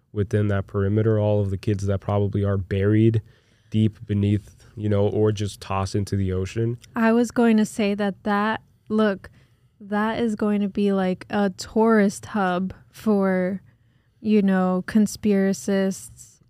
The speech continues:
Speaker 1: Yeah, it
Speaker 2: Um,
Speaker 1: already
Speaker 2: for,
Speaker 1: is.
Speaker 2: you know, so I can see why that would be a good marketing scheme, you know, like, a good, uh, I don't know, like, obviously he's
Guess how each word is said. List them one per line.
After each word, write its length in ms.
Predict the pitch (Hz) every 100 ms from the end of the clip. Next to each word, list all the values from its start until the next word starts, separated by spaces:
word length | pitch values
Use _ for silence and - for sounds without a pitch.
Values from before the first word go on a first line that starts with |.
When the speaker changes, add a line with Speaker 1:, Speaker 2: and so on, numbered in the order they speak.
| -
Speaker 1:
Yeah, 200 | 95 110
it 60 | 151
Speaker 2:
Um, 340 | 214 104 104 104
Speaker 1:
already 260 | 147 143
Speaker 2:
for, 260 | 208 202 202
Speaker 1:
is. 160 | 127
Speaker 2:
you 180 | 233 233
know, 200 | 254 240
so 440 | 233 240 214 208 - - - -
I 140 | 208
can 200 | 214 233
see 580 | 220 - 240 220 226 226 -
why 400 | 196 196 208 202
that 180 | 196
would 180 | 196 190
be 400 | 196 208 202 190 - -
a 140 | 202 196
good 400 | 185 202 202 190
marketing 800 | 196 180 196 - 226 220 220 220
scheme, 680 | - - 226 226 233 233
you 180 | 226 196
know, 320 | 196 196 208 208
like, 240 | 190 185
a 180 | 196 190
good, 580 | 180 196 196 196 190 202 - _ _ _ _ -
uh, 440 | - 110 113 117 - -
I 300 | - - 226
don't 200 | 214 202
know, 200 | 190 185
like, 320 | 190 196 - - - -
obviously 680 | 208 196 196 202 - 208 202
he's 540 | 180 208 190 185 -